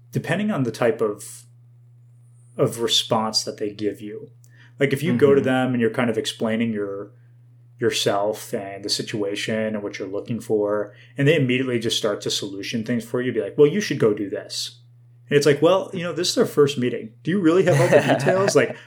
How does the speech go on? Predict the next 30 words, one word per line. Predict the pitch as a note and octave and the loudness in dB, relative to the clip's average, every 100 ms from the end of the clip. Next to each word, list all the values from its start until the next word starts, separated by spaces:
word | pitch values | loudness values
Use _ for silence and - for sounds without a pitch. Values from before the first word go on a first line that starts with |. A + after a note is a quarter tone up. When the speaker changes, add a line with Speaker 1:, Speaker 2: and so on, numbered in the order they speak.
| - | -2
Speaker 1:
I | |
think | G3+ G3+ | 4 6
a | D3 | 6
good | E3+ C#3 | 4 4
mentor | C3+ - A2 | 2 4 4
is | - | 4
gonna | A2+ | 0
try | A2 C3 B2+ | 2 2 4
to | |
understand | C#3 C3+ C3 D3+ D3 | 4 2 2 2 2
the | |
context, | D3 D3+ G3+ A#3+ G#2 G2 - | 2 2 2 0 -6 -12 -2
right? | A2 C3+ | 2 2
They're | C#3 | 2
not | B2+ | 0
just | - | 0
gonna | - A2 | -2 0
say, | A#2+ A2 | 2 2
"Oh, | A#2+ A2 | 2 0
here's | - D3+ | 2 4
how | B2+ | 4
you | G#2 | 0
solve | - G2 F#2+ | 0 -2 -4
it. | G2+ | -6
Like, | G#2+ | 0
go | B2 | 0
do | A#2 A2 | 0 0
this | G#2 - | -2 -4
now." | G2 F#2 - - - | -8 -10 -16 -16 -4
<laughs> | F#3 | -4